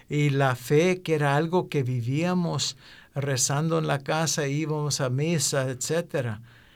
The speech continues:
Eh, y más que nada compartiendo de la Biblia con mi abuelo. Yo sabía que había un Dios <laughs> cuando yo estaba enojado con Dios y me separé de la iglesia, pero no se me qui-, quitaba esa imagen de él que creía más que yo.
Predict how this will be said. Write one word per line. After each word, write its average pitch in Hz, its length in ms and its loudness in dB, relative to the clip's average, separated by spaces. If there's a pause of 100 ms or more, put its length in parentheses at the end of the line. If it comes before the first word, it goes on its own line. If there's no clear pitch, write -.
(200)
Eh, 135 280 -6
y 147 300 -4
más 147 260 -2
que 165 160 -2
nada 156 420 0
compartiendo 139 1000 -4
de 127 80 0
la 113 160 0
Biblia 147 480 -4
con 120 180 -4
mi 117 120 -2
abuelo. 139 540 -6 (880)
Yo 165 280 2
sabía 185 560 0
que 165 100 -8
había 165 240 -2
un 160 120 0
Dios 170 360 0
<laughs> - 60 -6
cuando 151 260 4
yo 143 180 6
estaba 165 340 0
enojado 175 600 -2
con 127 240 -10
Dios 139 400 -6 (380)
y 143 240 0
me 139 220 -2
separé 139 480 0
de 151 100 4
la 143 120 2
iglesia, 135 540 0 (480)
pero 143 260 4
no 139 220 2
se 170 220 0
me 156 160 -2
qui-, 147 320 -18
quitaba 160 580 0
esa 156 240 2
imagen 147 640 -2
de 143 200 4
él 165 200 0
que 165 180 -2
creía 139 540 0
más 143 280 -2
que 101 280 -8
yo. 113 260 -10